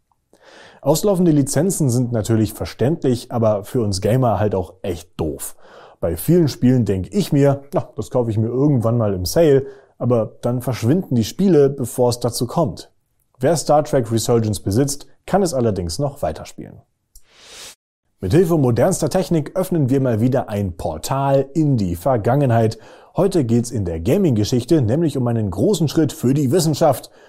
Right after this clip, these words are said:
den Release von Portal zwei. Das kam in dieser Woche vor fünfzehn Jahren gleichzeitig auf den P C und die P S drei,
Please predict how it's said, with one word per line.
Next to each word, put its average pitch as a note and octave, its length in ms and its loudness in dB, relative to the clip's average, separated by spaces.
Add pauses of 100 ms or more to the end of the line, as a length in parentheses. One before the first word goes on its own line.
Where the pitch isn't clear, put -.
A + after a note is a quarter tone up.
(160)
den G2 160 -2
Release D3 420 2
von F#3+ 320 -4
Portal A#2+ 460 -2
zwei. - 400 -6 (240)
Das F3+ 220 0
kam E3+ 240 0
in C#3 220 0
dieser D#3+ 320 2
Woche B2+ 320 0 (180)
vor G2 180 -4
fünfzehn F#3 640 -2
Jahren F2 400 -2
gleichzeitig C#3+ 600 0
auf G2 120 -4
den E2+ 160 -6
P F2+ 120 -4
C D3+ 340 2 (200)
und G#3 360 -2
die F3+ 80 0
P - 200 -6
S A2 180 -2
drei, C3 400 2